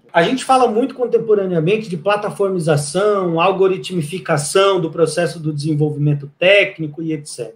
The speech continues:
É claro que isso tem um conteúdo capitalista muito claro, e tá ficando cada vez mais claro, né? A obtenção de renda,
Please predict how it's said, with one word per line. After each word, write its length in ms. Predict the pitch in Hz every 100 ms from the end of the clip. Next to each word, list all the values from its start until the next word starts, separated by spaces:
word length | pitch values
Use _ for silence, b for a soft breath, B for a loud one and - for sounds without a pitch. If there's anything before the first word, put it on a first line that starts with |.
| -
É 40 |
claro 400 | 247 247 277 233
que 360 | - 185 175 220
isso 240 | 220 214
tem 180 | - 208
um 80 | 214
conteúdo 540 | 190 180 170 180 175
capitalista 800 | 151 175 - 160 135 143 220 220
muito 220 | 190 285 349
claro, 460 | 392 339 233 185
e 40 | 151
tá 120 | 214
ficando 280 | - 208 220
cada 180 | 202
vez 180 | 180 175
mais 180 | 160 147
claro, 400 | - 123 120 123
né? 80 | 175
A 80 | 180
obtenção 500 | 147 147 156 151 139
de 140 | 127
renda, 880 | 120 196 202 180 160 143 139 135